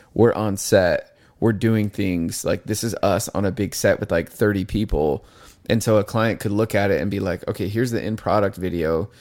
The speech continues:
but also here's this team creating this thing behind the scenes." And if you don't have any footage of you, like, doing what you do,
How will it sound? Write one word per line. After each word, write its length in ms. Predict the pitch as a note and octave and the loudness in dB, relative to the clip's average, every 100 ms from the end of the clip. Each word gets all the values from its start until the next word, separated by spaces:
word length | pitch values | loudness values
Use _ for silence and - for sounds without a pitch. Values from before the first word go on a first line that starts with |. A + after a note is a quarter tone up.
| - - - | -20 -20 -4
but 120 | G2 | 0
also 280 | G2 G#2 G#2 | 2 0 -4
here's 560 | G2+ A2 G#2+ G2 F#2+ - | -2 0 2 2 -2 -4
this 280 | F#2+ - | -6 -6
team 480 | - - G2 F#2+ F#2 | -6 -4 -2 -2 -4
creating 580 | F2+ G#2 F#2+ F#2 G#2 G#2+ | -6 -4 -2 -2 -2 -2
this 160 | G#2 - | -4 -4
thing 260 | G#2+ B2 | -2 -2
behind 360 | G2+ A2+ F2 G2+ | -2 -4 -2 -4
the 40 | |
scenes." 520 | - E2 F2+ B2 D3 - - - - - | -4 -4 -2 -2 -4 -10 -20 -20 -8 2
And 100 | A2 | 4
if 100 | G#2 | 4
you 60 | |
don't 300 | A2+ A2 G#2+ | 4 4 4
have 160 | C3 B2 | 2 4
any 160 | A2+ G#2+ | 2 2
footage 420 | - G#2+ A#2 B2 | 2 4 4 2
of 160 | G#2+ | -2
you, 180 | G#2 G#2+ | 4 6
like, 280 | A2 G#2 G2+ | 6 6 4
doing 320 | G#2 G2+ A2+ | 4 6 6
what 200 | A2 - | 6 4
you 100 | G2 | 0
do, 440 | F2+ F2+ G#2 D3 | 4 6 6 4